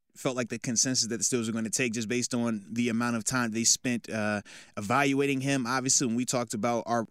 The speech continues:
overall breakdown of the quarterbacks, he was the one with the most upside. He was the one that you felt if you brought him in, he set for a year, he could come in and compete with a Lamar Jackson, with a Deshaun Watson, with a Joe Burrow. And we felt that with Kenny Pickett,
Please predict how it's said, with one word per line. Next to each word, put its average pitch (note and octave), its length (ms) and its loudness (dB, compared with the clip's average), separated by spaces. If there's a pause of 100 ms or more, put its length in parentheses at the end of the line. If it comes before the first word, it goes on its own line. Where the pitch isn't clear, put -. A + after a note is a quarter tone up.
overall B2 420 2
breakdown A2+ 500 -2
of D3+ 140 -2
the B2+ 80 -2
quarterbacks, G#2+ 560 -2 (260)
he D#3 200 -2
was C3+ 260 0
the A#2 60 2
one C3 200 0
with A2 140 -2
the A#2+ 160 -2
most B2+ 420 0
upside. A#2+ 460 2
He B2+ 80 2
was B2 140 0
the A#2+ 80 2
one A#2+ 340 2
that A2+ 220 0 (220)
you B2+ 160 -2
felt B2+ 300 0
if A#2 100 0
you E3 80 -2
brought C3+ 300 0
him C3+ 220 0
in, C3 180 0
he A#2+ 160 0
set A#2+ 320 2
for B2 180 0
a A2+ 60 0
year, A2 580 0 (560)
he D3 180 0
could - 140 -12
come B2+ 200 0
in B2 80 0
and A#2+ 100 -2
compete A#2+ 580 -6 (140)
with B2+ 280 -2
a A#2+ 40 -2
Lamar A2+ 360 -2
Jackson, G#2 500 -2
with B2+ 160 -2
a C3 60 -2
Deshaun A2 420 -2
Watson, A2 400 -2
with A#2 160 -2
a A2+ 60 -4
Joe G#2+ 240 -2
Burrow. G2 400 -2 (360)
And B2+ 120 -2
we B2+ 80 0
felt C3 260 0
that B2 300 0
with A#2+ 240 -2
Kenny C3 240 0
Pickett, C#3+ 480 0